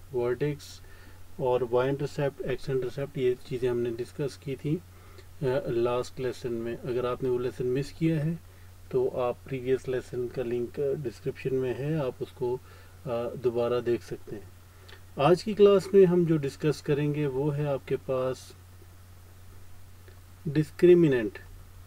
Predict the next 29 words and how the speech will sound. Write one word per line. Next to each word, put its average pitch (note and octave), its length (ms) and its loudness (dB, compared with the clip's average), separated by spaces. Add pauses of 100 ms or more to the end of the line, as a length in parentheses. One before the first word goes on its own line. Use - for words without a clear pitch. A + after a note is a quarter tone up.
(420)
कि D#3 400 2
discriminant F3 880 6
क्या E3+ 200 2
हो E3+ 200 4
रहा D#3+ 120 2
होता D#3+ 220 0
है, E3 180 2 (220)
क्या D#3 180 2
होता D3+ 300 0
है D#3 220 2
और C#3+ 180 2
discriminant D3+ 640 2
आपको, C#3 600 -2
अ, D3 60 -6 (1040)
roots D#3 480 4
के F3+ 140 6
बारे C#3 300 6
में C#3+ 260 0
क्या D3+ 220 0
बता A#2+ 300 0
रहा A2 100 0
होता G2+ 200 -6
है, D2+ 60 -14 (4000)
discriminant D#3+ 760 2
आपको D3 540 2 (140)
roots E3 260 2
के E3+ 100 0
बारे C3+ 280 4
में D3 200 0